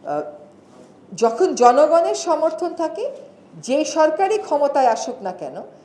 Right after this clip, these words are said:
সেই সরকার কিন্তু বাধ্য হয় জনগণের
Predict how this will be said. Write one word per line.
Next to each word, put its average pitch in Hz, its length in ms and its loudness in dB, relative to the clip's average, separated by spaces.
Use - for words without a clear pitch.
সেই 277 240 0
সরকার 302 460 0
কিন্তু 330 280 -6
বাধ্য 240 580 0
হয় 294 380 0
জনগণের 262 560 2